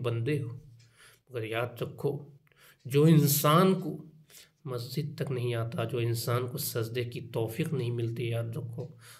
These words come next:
अल्लाह उससे नाराज़ हो चुका है। क्या पता इस सजदे की तौफीक ना होने की वजह से अल्लाह नाराज़ हो जाता है, और क्या पता कि ये जो गाड़ी, बंगले, ये रोटी, मकान होता है ना, ये अल्लाह नाराज़ होने की वजह से क्या पता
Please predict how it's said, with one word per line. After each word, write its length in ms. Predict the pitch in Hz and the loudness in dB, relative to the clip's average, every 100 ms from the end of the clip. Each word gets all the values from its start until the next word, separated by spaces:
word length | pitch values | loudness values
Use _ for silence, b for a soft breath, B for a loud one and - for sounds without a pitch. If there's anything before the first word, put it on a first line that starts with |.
| B | B
अल्लाह 320 | 127 117 120 | -4 -2 -4
उससे 320 | 123 - - 120 | -6 -12 -10 -10
नाराज़ 340 | 113 113 113 | -6 -8 -8
हो 100 | - - | -14 -18
चुका 200 | - - | -20 -20
है। 140 | - _ _ B B - | -20 _ _ B B -12
क्या 160 | - 135 | -6 -2
पता 300 | 151 123 151 156 - - _ b - | -2 0 -2 -4 -18 -20 _ b -8
इस 200 | - - | -6 -2
सजदे 340 | 127 120 151 | -2 0 0
की 140 | 151 165 - | 0 -4 -2
तौफीक 360 | 135 123 135 139 | -2 -2 -2 -2
ना 100 | 131 | -2
होने 260 | 123 127 123 | -2 -4 -4
की 100 | 123 | -4
वजह 200 | 120 120 | -2 -4
से 120 | - | -4
अल्लाह 280 | 117 117 113 | -2 -2 -4
नाराज़ 460 | 113 110 120 127 123 | -4 -4 -4 -4 -4
हो 120 | 113 | -4
जाता 320 | 113 110 139 | -4 0 2
है, 180 | 139 143 - B B B | 6 6 4 B B B
और 160 | 127 - | -12 -12
क्या 140 | - 123 | -10 -10
पता 300 | 117 - 120 113 - B B _ | -10 -8 -6 -6 -10 B B _
कि 80 | 127 | -8
ये 100 | 117 | -6
जो 140 | 117 117 | -6 -4
गाड़ी, 360 | 123 120 117 113 - | -4 -2 -4 -4 -4
बंगले, 380 | 120 120 120 117 - B B B - | -4 -2 -4 -4 -8 B B B -8
ये 300 | 127 123 120 | -6 -2 0
रोटी, 400 | 123 139 147 139 120 | 2 2 2 0 -2
मकान 400 | 120 143 151 127 | -2 0 2 0
होता 240 | 123 143 | -2 -4
है 160 | 147 196 | -4 -4
ना, 200 | 196 - - B B B | -6 -8 -16 B B B
ये 60 | 123 | -10
अल्लाह 220 | 113 117 | -8 -6
नाराज़ 400 | 117 113 117 123 - | -4 -4 -4 -4 -6
होने 240 | 113 117 | -8 -6
की 100 | 113 | -6
वजह 260 | 113 113 117 | -6 -4 -6
से 140 | 117 | -6
क्या 180 | 117 113 | -8 -8
पता 280 | 104 113 117 | -8 -10 -8